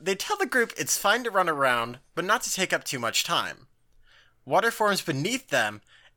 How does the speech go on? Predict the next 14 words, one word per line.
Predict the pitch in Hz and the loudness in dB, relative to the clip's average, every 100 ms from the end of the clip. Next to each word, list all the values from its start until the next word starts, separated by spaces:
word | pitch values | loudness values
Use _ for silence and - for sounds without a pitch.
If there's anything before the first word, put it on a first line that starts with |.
| _ | _
and | 165 160 151 | 2 2 4
they're | 147 | 4
like, | 147 143 _ _ | 4 0 _ _
"You | 131 | -2
know | 135 | 2
what | 131 - | 2 0
this | 123 | 0
is? | 151 135 117 - - - _ _ _ _ _ _ _ _ - | 2 2 0 -4 -6 -12 _ _ _ _ _ _ _ _ -14
It's | - - | -6 0
water. | 139 185 123 - | 2 4 2 -2
<laughs> | - - - - _ _ | -10 -18 -20 -20 _ _
It's | - - | -8 -2
just | 339 - | 0 4
water." | 262 277 127 | 6 6 2